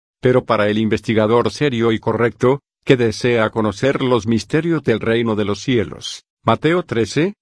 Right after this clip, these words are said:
once, un estudio prolijo de las discrepancias verdaderas le revelará armonías ocultas y coincidencias indeliberadas que robustecerán su fe a medida que descubre que esas escrituras multiformes son,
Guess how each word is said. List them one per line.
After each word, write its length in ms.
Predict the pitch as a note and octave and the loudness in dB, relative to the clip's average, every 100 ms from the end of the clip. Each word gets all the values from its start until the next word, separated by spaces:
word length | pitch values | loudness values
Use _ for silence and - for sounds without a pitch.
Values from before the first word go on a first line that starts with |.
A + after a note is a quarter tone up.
| _ | _
once, 500 | B2+ B2+ A2 C#3 F#3+ - _ | 0 0 0 0 -2 -4 _
un 200 | C3 C#3 | 0 2
estudio 480 | C3 - C#3 C3 D#3 | 0 0 0 2 2
prolijo 460 | - C3 C3+ - C#3+ | 2 0 -2 -2 -2
de 80 | A#2 | 0
las 160 | G#2+ | -2
discrepancias 880 | G#2 G#2 - G2+ G#2+ G#2+ - D#3 A#2+ | -4 -6 -4 -2 0 0 0 -4 0
verdaderas 640 | C3 A2 A#2+ A#2+ A#2+ G#2+ | 0 2 0 2 0 0
le 100 | A#2+ | -2
revelará 640 | A#2 A2 G#2 G#2+ G#2+ C#3 A#2 | 0 0 0 2 2 2 2
armonías 640 | A2 A2+ A#2 B2 G#2+ - | 2 2 2 0 0 -2
ocultas 640 | C3+ - C#3+ A2+ E3+ F3 E3 | -4 0 0 0 -2 -2 -2
y 80 | |
coincidencias 880 | - B2 A2+ - A#2 E3 - C#3+ - | 0 0 0 -2 -2 -2 0 -2 0
indeliberadas 800 | A2 G2 G#2 G2+ A2+ C3 A#2+ - | 0 2 2 2 2 0 -2 -4
que 100 | A2 | -6
robustecerán 960 | G#2 G2+ G#2 - A#2 G2+ B2 B2 C#3 | -2 -2 -2 -2 -4 0 2 2 0
su 140 | - C3+ | -2 -6
fe 200 | - D3+ | -2 0
a 100 | B2+ | 2
medida 440 | C3 F3 G3 D#3+ | 0 2 2 0
que 160 | - C#3+ | 0 0
descubre 480 | D3 - G3+ G3 E3 | -2 -4 -2 -2 0
que 200 | C3+ C3+ | 2 2
esas 300 | C3+ A#2+ A2 | 0 0 -2
escrituras 720 | - G#2 F#2+ C#3+ C3 A#2+ A2+ | -2 -4 -2 0 0 0 0
multiformes 720 | A2 F2+ A2+ D#3 E3+ D3+ A2+ | 0 0 -2 0 2 0 0
son, 420 | F3 C#3 C3 | -2 0 -2